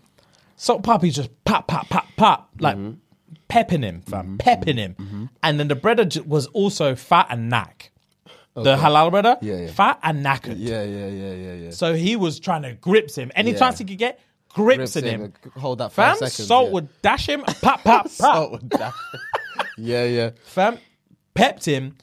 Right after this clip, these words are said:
Speaker 2: Mm.
Speaker 1: At one point, the guy was so twist up,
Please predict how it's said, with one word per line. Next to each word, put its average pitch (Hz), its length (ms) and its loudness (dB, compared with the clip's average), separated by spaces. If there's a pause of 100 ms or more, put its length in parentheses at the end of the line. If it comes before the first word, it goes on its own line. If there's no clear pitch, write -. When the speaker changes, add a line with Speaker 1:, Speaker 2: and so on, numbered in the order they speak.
Speaker 2:
Mm. 92 240 -14
Speaker 1:
At 156 140 -2
one 214 260 -2
point, 156 320 -2
the 151 80 -4
guy 196 240 4
was 170 160 -4
so 214 220 -4
twist 220 300 -6
up, - 240 -8